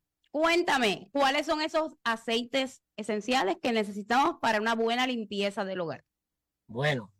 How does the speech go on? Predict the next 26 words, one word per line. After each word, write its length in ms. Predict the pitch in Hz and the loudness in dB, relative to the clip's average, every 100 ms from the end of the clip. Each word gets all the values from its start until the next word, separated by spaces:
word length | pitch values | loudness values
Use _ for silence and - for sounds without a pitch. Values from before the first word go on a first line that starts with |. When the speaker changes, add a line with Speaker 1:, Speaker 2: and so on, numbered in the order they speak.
| _ _ _ | _ _ _
Speaker 2:
hay 220 | 139 156 | -2 0
aceites 420 | 208 196 220 208 220 | 0 0 -4 -2 -2
esenciales, 540 | 214 220 196 220 214 | -2 -4 -2 -2 -2
¿verdad? 240 | 175 175 | -2 -4
Que 100 | 190 | -4
se 140 | 175 147 | -8 -8
pueden 260 | 139 147 | -8 -4
usar 380 | 165 151 170 175 | -4 0 0 0
para 260 | - 147 131 | 0 -2 -2
el 140 | 117 | -4
cuarto 720 | - 123 127 131 127 - 135 | -2 2 4 4 0 -2 0
del 160 | 131 123 | 0 0
bebé, 320 | 127 123 123 | -2 0 -2
por 160 | 123 127 | 0 -2
ejemplo, 440 | 123 127 127 165 | -2 -4 -4 -6
que 60 | 156 | -6
yo 80 | 127 | -6
sé 100 | - | -6
que 60 | |
mucha 200 | 120 113 | -6 -4
gente 240 | 117 110 107 | -6 -6 -8
le 80 | 101 | -8
preocupa. 640 | 101 151 202 202 180 170 - | -6 0 0 2 -4 -4 -6
Speaker 1:
Sí. 380 | 226 233 226 208 | -4 -2 -2 -2
Speaker 2:
Para 140 | |
el 60 | 208 | -4